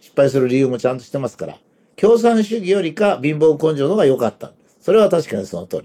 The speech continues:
ですね。だからその意味ではイギリスも共産主義にならなかったのは良かったですけども、だけど貧乏根性は貧乏根性ですごい苦労した。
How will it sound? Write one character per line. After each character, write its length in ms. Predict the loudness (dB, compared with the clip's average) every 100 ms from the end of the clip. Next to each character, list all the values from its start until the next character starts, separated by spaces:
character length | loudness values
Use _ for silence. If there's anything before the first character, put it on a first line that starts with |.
| -12
で 40 |
す 100 | -10
ね。 180 | -10 -10 _ _ _ -10
だ 60 |
か 0 |
ら 40 | -4
そ 140 | 0
の 100 | 2
意 40 | 0
味 120 | 2
で 100 | 2
は 120 | 2
イ 100 | 0
ギ 100 | -2
リ 120 | -4
ス 140 | -6 -4
も 360 | 0 0 -2 _ _ -2
共 180 | 0
産 200 | 0 0
主 40 | -2
義 160 | -6
に 60 | -4
な 80 | -2
ら 60 |
な 140 | 0 0
か 80 | 0
っ 60 |
た 100 | 2
の 80 | 2
は 80 | 2
良 100 | 2
か 100 | 0
っ 60 |
た 120 | -4 -12
で 60 |
す 100 | -12
け 100 | -14
ど 100 | -8
も、 320 | -2 -2 -2 _ _ _ -4
だ 120 | 0
け 80 | 2
ど 120 | 0
貧 200 | -2 -2
乏 200 | 0 2
根 160 | 2 2
性 120 | 4
は 120 | 2
貧 160 | 0 -2
乏 300 | -2 -2 -6
根 80 | -4
性 120 | -2
で 120 | -4
す 200 | -6 -6
ご 200 | 0 4
い 100 | 2
苦 120 | 2
労 140 | -2 -2
し 80 |
た。 120 | -8